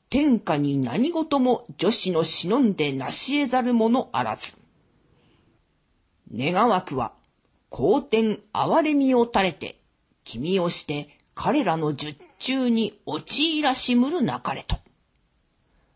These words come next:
彼また曰く、「女子とは何ぞ。友愛の敵にあらずや。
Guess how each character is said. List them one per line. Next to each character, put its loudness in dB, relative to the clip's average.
彼 -2
ま -8
た -2
曰 -8
く、 -20
「女 -4
子 -4
と 4
は 2
何 -6
ぞ。 -18
友 2
愛 4
の 6
敵 -2
に 2
あ -4
ら -4
ず -14
や。 -12